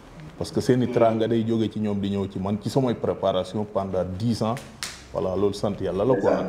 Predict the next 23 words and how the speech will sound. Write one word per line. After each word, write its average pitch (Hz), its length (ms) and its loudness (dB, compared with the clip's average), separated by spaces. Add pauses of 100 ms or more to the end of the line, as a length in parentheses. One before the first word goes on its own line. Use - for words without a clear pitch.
Tey 113 200 0
kon 143 140 4
bu 123 180 0
ñu 139 120 0
ñëwee 131 320 0
taxawal 120 320 4
sama 113 220 -4
combat 104 300 0
ak 101 120 -2
Balla 101 200 2
Gaye 95 180 0
deux, 101 200 0 (880)
dama 110 200 2
ciy 104 160 0
bégg 110 320 2
quoi. 85 240 -2
Di 95 160 -2
sant 135 200 4 (100)
aussi 143 280 -2
armée 127 260 4
bi 104 200 0
yëpp 139 180 4
nag, 113 140 -4